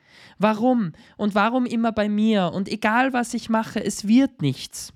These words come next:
Und dann bist du in diesem Leidenszustand. Und dann gibt's zwei Möglichkeiten.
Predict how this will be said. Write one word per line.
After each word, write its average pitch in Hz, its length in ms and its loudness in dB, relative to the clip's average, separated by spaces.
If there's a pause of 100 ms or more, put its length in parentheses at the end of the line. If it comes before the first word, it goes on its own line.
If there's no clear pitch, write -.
(340)
Und 180 140 0
dann 196 140 2
bist - 320 0
du 240 80 2
in 220 320 0
diesem 214 360 0
Leidenszustand. 170 1300 -4 (340)
Und 196 240 -2
dann 226 460 0 (100)
gibt's - 300 -6
zwei 196 300 0
Möglichkeiten. 170 1000 -4